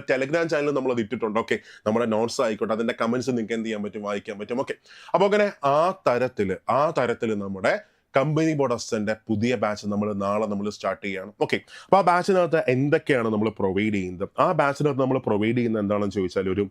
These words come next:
പ്രിലിംസിന്റെ ക്ലാസ് മാത്രമല്ല, പ്രിലിംസ് മാത്രമല്ല നമ്മൾ പ്രൊവൈഡ് ചെയ്യുന്നത്, മറിച്ച് എന്താണ്? മറിച്ച്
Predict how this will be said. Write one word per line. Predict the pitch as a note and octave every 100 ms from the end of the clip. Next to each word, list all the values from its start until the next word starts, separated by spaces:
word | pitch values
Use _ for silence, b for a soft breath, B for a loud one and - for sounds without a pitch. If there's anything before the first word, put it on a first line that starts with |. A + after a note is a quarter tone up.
| b b b B2
പ്രിലിംസിന്റെ | A#2+ C3+ C3+ C#3 B2 A2
ക്ലാസ് | F#2+ F#2+ A2 F#2
മാത്രമല്ല, | F2+ F#2+ - G2 F#2 - _ b b
പ്രിലിംസ് | D#3 E3 F#3 F#3 D#3+ C3
മാത്രമല്ല | C#3 D3 D3+ B2 A#2
നമ്മൾ | A2
പ്രൊവൈഡ് | A2+ G#2 G2+ A2
ചെയ്യുന്നത്, | G#2 G2+ F#2+ G2+ G2+
മറിച്ച് | G#2 B2 B2+ G#2+
എന്താണ്? | G2+ G2 F#2+ G#2+
മറിച്ച് | A2+ C#3+